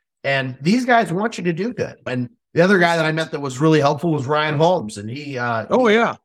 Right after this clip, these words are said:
Speaker 1: told me a lot that I was like, "Wow, that's just,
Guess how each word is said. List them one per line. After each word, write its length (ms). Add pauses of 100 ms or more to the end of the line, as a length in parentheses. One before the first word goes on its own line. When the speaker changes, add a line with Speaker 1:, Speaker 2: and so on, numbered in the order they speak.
(140)
Speaker 1:
told 220
me 80
a 80
lot 520
that 100
I 120
was 120
like, 140
"Wow, 320
that's 160
just, 300